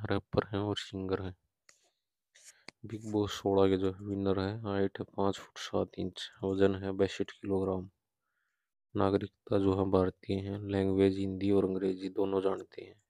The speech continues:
अविवाहित है फिलहाल। गर्लफ्रेंड का नाम जो है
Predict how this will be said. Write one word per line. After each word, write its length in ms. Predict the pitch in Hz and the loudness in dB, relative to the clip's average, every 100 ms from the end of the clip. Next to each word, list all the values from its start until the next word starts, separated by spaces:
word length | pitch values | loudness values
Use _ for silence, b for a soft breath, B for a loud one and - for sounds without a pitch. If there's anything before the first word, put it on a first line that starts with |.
| - | -2
अविवाहित 560 | 104 101 98 98 92 - | 2 4 4 2 0 -4
है 100 | 95 | -8
फिलहाल। 320 | - 101 98 110 _ _ _ _ _ _ _ _ _ _ _ _ _ _ _ _ | -2 -2 -2 -8 _ _ _ _ _ _ _ _ _ _ _ _ _ _ _ _
गर्लफ्रेंड 640 | 107 98 104 107 - 95 95 | -2 2 2 2 4 4 4
का 80 | 92 | 2
नाम 280 | 95 95 95 | 2 0 2
जो 120 | |
है 80 | 95 | 2